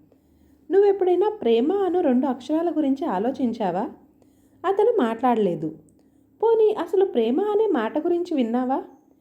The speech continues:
చెల్లుమని కొరడతో కొట్టినట్టయింది మనోహర్కి ఆ మాట.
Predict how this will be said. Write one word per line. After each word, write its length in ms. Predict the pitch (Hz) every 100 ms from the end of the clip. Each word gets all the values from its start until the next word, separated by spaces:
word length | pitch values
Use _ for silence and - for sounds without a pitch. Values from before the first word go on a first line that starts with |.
| _ _ _ _ 294
చెల్లుమని 480 | 262 302 494 403 453
కొరడతో 520 | 294 220 254 311 427
కొట్టినట్టయింది 800 | 427 254 254 277 269 220 208 392
మనోహర్కి 680 | 262 208 214 196 180 370
ఆ 140 | 381 233
మాట. 340 | 165 160